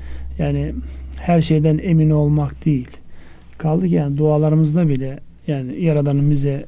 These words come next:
rızık vereceğini bilmiyor muyuz? Biliyoruz ama dua ediyoruz. Bir şey var yani. Kesilmesin, inkıtaya uğramasın.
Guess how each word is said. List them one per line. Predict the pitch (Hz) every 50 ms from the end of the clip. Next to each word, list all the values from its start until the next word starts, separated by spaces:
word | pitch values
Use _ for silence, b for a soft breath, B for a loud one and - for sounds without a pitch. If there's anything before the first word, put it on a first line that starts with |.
| - -
rızık | 175 165 156 - -
vereceğini | 147 139 135 127 139 135 135 135 147
bilmiyor | 202 202 185 151 135 120
muyuz? | 123 127 - - - - - - -
Biliyoruz | 240 208 175 147 131 - - - -
ama | 127 143 156 147 139
dua | 143 143 139 139 139
ediyoruz. | 135 127 131 123 123 - - - - -
Bir | 143 131
şey | - - - 143 131 120
var | 113 - -
yani. | 117 110 101 107 - - B B B B B B B B B
Kesilmesin, | - - 160 - - 156 143 143 139 139 - - 147 147
inkıtaya | 143 135 - - - 147 139 139 139
uğramasın. | 139 139 139 135 139 135 127 - 135 131 139 -